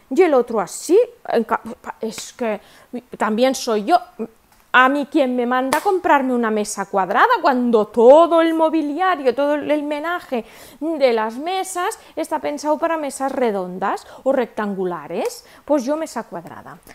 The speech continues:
También soy así, pero nos enamoramos los dos de esta mesa, ¿eh? Que sepáis que compramos todo el mobiliario del, del comedor pensando en esa mesa.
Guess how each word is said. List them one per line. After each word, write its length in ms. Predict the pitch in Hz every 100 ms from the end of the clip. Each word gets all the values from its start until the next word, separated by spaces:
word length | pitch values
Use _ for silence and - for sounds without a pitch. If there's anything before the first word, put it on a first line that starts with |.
| -
También 220 | 285 262
soy 200 | - 247
así, 340 | 196 - 196 - -
pero 180 | - 269
nos 160 | 254 254
enamoramos 500 | 240 226 220 240 254
los 200 | 233 185
dos 220 | 214 220
de 80 | 196
esta 200 | - 190
mesa, 400 | 190 190 202 175
¿eh? 140 | 202 254 - _ _ _ -
Que 200 | 302 277
sepáis 840 | - 240 220 277 349 508 - - _ -
que 300 | 330 285 -
compramos 920 | - 269 269 - 311 277 226 202 - -
todo 300 | 330 320 311
el 100 | 294
mobiliario 880 | 262 240 220 202 196 196 190 190 196 - _ -
del, 800 | 240 247 226 208 196 190 185 180 -
del 1400 | 220 208 202 202 202 196 190 180 180 180 180 165 160 160 - - - - - - _ _
comedor 500 | 285 247 202 339 539 - _ _ -
pensando 500 | 285 240 - 262 285
en 60 |
esa 200 | 269 -
mesa. 440 | 220 147 - 165